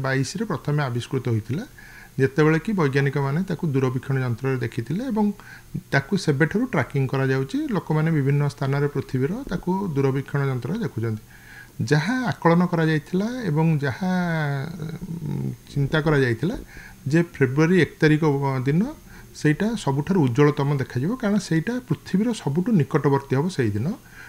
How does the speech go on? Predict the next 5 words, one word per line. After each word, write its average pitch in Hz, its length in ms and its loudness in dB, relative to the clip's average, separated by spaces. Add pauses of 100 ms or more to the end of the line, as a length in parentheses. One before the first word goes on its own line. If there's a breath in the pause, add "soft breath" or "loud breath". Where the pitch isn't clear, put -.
(140 loud breath)
ଫେବୃଆରୀ 127 440 4 (1500)
ଏକରେ, 131 260 0 (420 loud breath)
ଯେତେବେଳେ 160 340 4
କି 202 100 -2
ତାର 202 200 -2